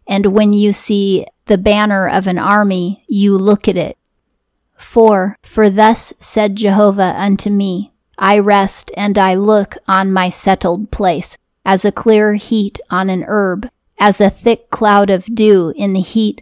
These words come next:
of harvest." The Lord is saying he doesn't need help from the Ethiopians.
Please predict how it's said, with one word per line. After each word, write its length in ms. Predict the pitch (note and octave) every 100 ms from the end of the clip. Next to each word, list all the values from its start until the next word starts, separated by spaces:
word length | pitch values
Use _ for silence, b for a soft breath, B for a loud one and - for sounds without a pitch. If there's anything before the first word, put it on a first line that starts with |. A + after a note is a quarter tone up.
| -
of 160 | F3+
harvest." 720 | - F#3+ F3 G#3 D3 - - - _ _ _ _ _
The 200 | B3 A3
Lord 320 | A3 A#3 B3+ B3+
is 100 | A#3+
saying 640 | - G#3+ G#3+ G#3+ G#3 A#3+ -
he 360 | - A3+ A3+
doesn't 380 | A3 G#3 G3 G3+
need 280 | G#3 G#3 G3
help 320 | F#3+ F#3+ -
from 300 | - G3 F#3+
the 260 | F#3+ F#3 G3
Ethiopians. 920 | - F#3 E3+ F3 - D3+ - -